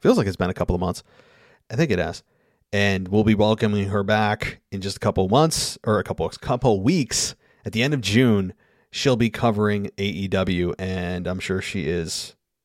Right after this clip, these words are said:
ready to go, as, as it's been too long since we've had her. And I do appreciate everybody who's filled in, from Memphis Mark to, uh, uh,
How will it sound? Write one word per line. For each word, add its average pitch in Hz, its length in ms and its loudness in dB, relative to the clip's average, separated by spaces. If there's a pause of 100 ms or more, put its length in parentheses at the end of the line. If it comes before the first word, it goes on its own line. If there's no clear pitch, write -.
(160)
ready 180 260 2
to 165 100 4
go, 113 340 4
as, 85 220 -4
as 101 220 -2
it's 101 160 -2
been 117 380 2 (400)
too 131 200 0
long 117 340 4
since - 220 -6
we've 107 140 0
had 107 240 4
her. 107 240 4
And 101 220 0
I 107 80 2
do 113 100 0
appreciate 113 400 0
everybody 98 300 0
who's 95 120 -2
filled 101 240 2
in, 98 120 0
from 98 160 -8
Memphis 95 340 -4
Mark 98 340 0
to, 95 280 -2
uh, 87 120 -2 (540)
uh, 69 340 -10